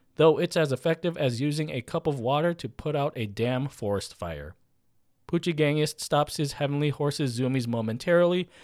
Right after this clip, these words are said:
to preach the good news of the prison posse's impending doom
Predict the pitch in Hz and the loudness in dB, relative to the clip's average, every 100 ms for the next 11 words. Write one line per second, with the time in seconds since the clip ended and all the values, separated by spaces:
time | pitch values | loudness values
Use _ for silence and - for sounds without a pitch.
0 | - - 180 - - 202 - 180 139 190 | -20 -2 -2 -2 0 0 2 -2 2 0
1 | 156 151 165 147 127 113 123 117 113 - | 2 0 2 2 0 -2 -2 -2 -2 -2
2 | 117 - 107 110 - 127 110 104 127 147 | -2 -2 -4 -4 -4 -4 -4 -4 -2 0
3 | 143 | 0